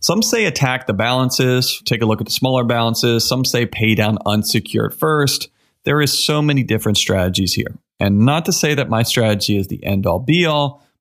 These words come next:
but it's pretty darn simple. My advice is we're gonna attack the highest interest rate first. It makes it very, very easy to figure out,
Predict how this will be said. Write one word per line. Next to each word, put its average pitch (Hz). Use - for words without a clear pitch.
but 139
it's 113
pretty 117
darn 98
simple. -
My 151
advice 135
is 113
we're 131
gonna 135
attack 110
the 110
highest 101
interest 101
rate 90
first. -
It 113
makes 160
it 123
very, 165
very 135
easy 113
to 104
figure 101
out, 76